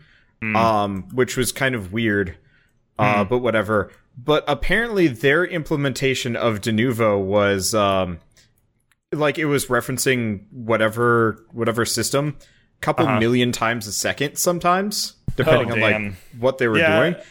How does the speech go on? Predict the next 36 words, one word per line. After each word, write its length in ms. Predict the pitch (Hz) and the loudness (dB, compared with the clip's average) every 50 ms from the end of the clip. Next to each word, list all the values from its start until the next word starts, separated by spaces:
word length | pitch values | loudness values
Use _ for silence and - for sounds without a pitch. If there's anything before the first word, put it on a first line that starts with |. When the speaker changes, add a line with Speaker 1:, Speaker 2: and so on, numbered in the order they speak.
| - | -4
Speaker 1:
I 100 | 151 165 | -2 -2
mean, 180 | 180 180 180 175 | 0 0 0 2
Speaker 2:
And 120 | - 131 135 | 2 2 2
Speaker 1:
I 60 | 202 | 2
Speaker 2:
it 40 | 214 | 2
Speaker 1:
thought 140 | 233 220 196 | 2 2 4
it 60 | 190 | 2
was 160 | 170 143 - | 2 2 0
kind 160 | - 180 160 | 0 -2 -2
of 80 | 143 120 | -2 -2
weird 200 | 123 139 143 131 | 0 0 0 2
that 80 | 131 120 | 2 2
I 40 | 120 | 0
was 200 | 110 110 110 98 | 0 0 -2 -2
going 220 | 104 135 120 113 | 0 0 0 0
to 60 | 104 90 | 0 -2
have, 400 | 85 101 107 117 120 113 117 - | -2 -2 -2 -2 -2 -4 -6 -6
that 120 | - 113 107 | -4 -2 -2
I 60 | 101 | 0
had 180 | 90 104 113 131 | 0 0 0 -2
to 120 | 127 110 | -2 -4
crank 260 | 95 - - 107 101 92 | -6 -6 -6 -4 -4 -4
it 80 | 95 85 | -4 -2
down 200 | 113 104 98 95 | -2 -2 0 0
at 80 | 90 | 0
all, 180 | 104 110 113 107 | 2 2 2 2
'cause 140 | 90 95 92 | 0 0 0
I 80 | 107 98 | 0 0
never 320 | 95 92 101 127 135 113 | 0 0 0 0 0 -2
have 120 | 90 - | -4 -4
to 80 | - 107 | -6 -4
go 200 | 90 110 107 98 | 0 0 2 2
off 180 | 95 92 90 92 | 2 2 0 -2
of 100 | 90 95 | 0 0
Ultra. 440 | 98 104 107 - - 104 90 90 | 0 0 0 -2 -4 -2 -2 0
Speaker 2:
Yeah. 220 | 120 113 107 95 | 0 0 0 0